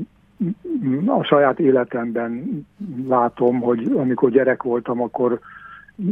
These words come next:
mindennapos látvány volt mondjuk egy virágos rét, amelyen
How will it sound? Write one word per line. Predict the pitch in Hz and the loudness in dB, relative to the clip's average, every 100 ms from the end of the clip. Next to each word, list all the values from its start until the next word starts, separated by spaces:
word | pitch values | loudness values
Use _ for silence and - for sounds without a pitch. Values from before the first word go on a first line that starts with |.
| 156 123 | 2 4
mindennapos | 139 143 127 120 113 127 - | 6 6 6 4 2 0 4
látvány | 117 113 123 117 | 2 2 -2 0
volt | 117 117 123 | 2 0 0
mondjuk | 113 117 120 | -2 -2 0
egy | 110 110 | -2 2
virágos | 131 127 117 113 - | 6 6 6 2 0
rét, | 123 117 | 0 0
amelyen | 120 117 117 113 | 0 0 0 0